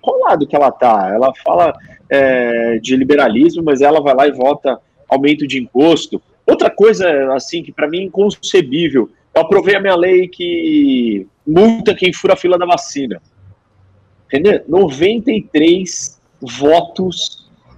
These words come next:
a favor. Só teve um voto contra. O da Janaína. E assim,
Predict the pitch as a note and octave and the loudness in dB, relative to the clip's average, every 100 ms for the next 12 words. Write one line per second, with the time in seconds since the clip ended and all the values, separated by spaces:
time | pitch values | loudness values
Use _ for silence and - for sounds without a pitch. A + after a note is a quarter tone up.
0 | - D3+ E3+ - - C3+ C3 G#2+ - E3 | -8 -4 -2 0 0 0 -2 -2 -10 -12
1 | F2 - - F#3 F#3 F#3+ G3 G3 G#3+ G#3+ | -10 -10 -12 -12 -4 -2 0 -2 -4 -4
2 | F#3+ F3+ - B2 F#2 F2 E2+ _ _ _ | -4 -4 -6 -6 -6 -10 -14 _ _ _
3 | _ _ _ _ _ _ - A3 G#3 F3+ | _ _ _ _ _ _ -4 -2 -2 -2
4 | G3 G#3 F#3+ G3+ - - _ _ _ _ | -2 -4 -4 -6 -6 -10 _ _ _ _
5 | _ _ _ _ _ _ G3 A#3 - B3+ | _ _ _ _ _ _ -2 -2 -2 -4
6 | E3+ | -4